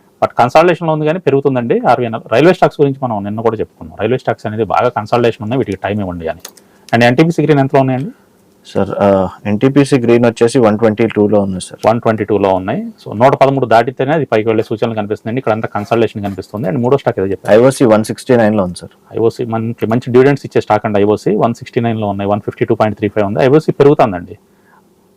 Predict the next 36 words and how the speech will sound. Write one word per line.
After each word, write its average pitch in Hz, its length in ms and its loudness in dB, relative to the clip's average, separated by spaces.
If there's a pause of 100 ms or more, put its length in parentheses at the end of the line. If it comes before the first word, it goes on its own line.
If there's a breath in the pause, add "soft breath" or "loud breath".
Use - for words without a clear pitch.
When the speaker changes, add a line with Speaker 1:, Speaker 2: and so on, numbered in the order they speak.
(120)
Speaker 1:
Almost 117 260 -2
మనం 113 200 0
చూసుకుంటే 120 300 -2
మార్చి 120 360 2
నుంచి 135 140 -6
కూడా 123 540 2
నూట 120 180 -4
పన్నెండు 113 260 -6
రూపాయల 117 240 -4
దగ్గర 113 140 -6
నుంచి 117 200 -8
కంటిన్యూస్గా 117 360 -6
పెరుగుతూనే 117 360 -4
ఉన్న 101 140 -8
స్టాక్. - 600 -10
డివిడెండ్స్ 117 340 0
కూడా 120 140 -2
మంచి 104 480 -6
ఇచ్చే 101 260 -6
స్టాక్ - 280 -6
ఇది, 135 180 -6 (260)
హోల్డ్ 127 260 2
చేయండి. 92 260 -2 (600 soft breath)
Speaker 2:
నెక్స్ట్ - 240 -10
కాలర్ 110 320 4
నాయుడుపేట 120 440 2
నుంచి 135 160 -8
ప్రకాష్ 120 420 0
గారు 110 100 -2
ఉన్నారు 98 160 -8
సార్. 143 160 -6
ప్రకాష్ 160 300 2
గారు, 147 140 4
గుడ్ 120 160 -2
మార్నింగ్ 139 240 0
అండి. - 120 -16